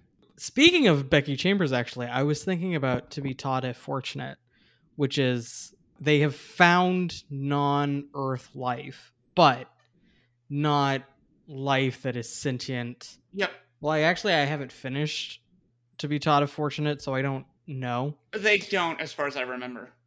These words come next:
Speaker 1: Okay, good. And I think just the ethics of dealing with sentient alien life is like, we can't even sort out bioethics on Earth.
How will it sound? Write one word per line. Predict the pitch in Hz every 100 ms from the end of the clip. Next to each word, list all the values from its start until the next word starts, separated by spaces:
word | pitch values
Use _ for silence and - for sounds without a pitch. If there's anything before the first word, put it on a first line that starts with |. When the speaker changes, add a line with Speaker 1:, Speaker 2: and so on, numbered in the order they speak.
| -
Speaker 1:
Okay, | 175 160 131
good. | 135 _ _ _ _ -
And | 180 175
I | 214 277
think | 285 247 196 160 - _ -
just | 226 240 -
the | 233 - -
ethics | 160 160 - 240 240 - - - -
of | 170 147 139 131
dealing | 151 151 156 156 156 156 139
with | 131 123 -
sentient | - - 139 139 156 143 143 -
alien | 139 131 139 139 127 123
life | 123 165 147 - - - _ _ _ -
is | 160 147
like, | 156 143
we | 175
can't | 214 247 240
even | 190 151
sort | - 156 135
out | 131 120
bioethics | 131 127 127 123 120 131 -
on | 123 139
Earth. | 135 127 - -